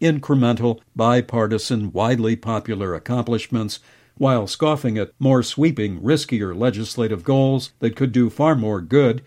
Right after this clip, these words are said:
have no right to be angry when advocates for those goals are hailed as the future of a political party.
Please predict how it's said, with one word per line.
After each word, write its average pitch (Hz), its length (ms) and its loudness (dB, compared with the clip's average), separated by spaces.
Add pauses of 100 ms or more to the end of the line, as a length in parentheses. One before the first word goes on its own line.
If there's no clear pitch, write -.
(220)
have 156 200 2
no 196 140 2
right 135 300 4
to - 80 -8
be 101 200 -4
angry 107 400 0
when 101 300 -4 (100)
advocates 117 600 -2
for - 160 -4
those 104 280 -2
goals 131 460 0
are 92 180 -4
hailed 127 380 -2
as 110 160 -4
the 101 120 -8
future 135 460 -4
of 90 120 -6
a 98 80 -6
political 107 500 -4
party. 117 540 -4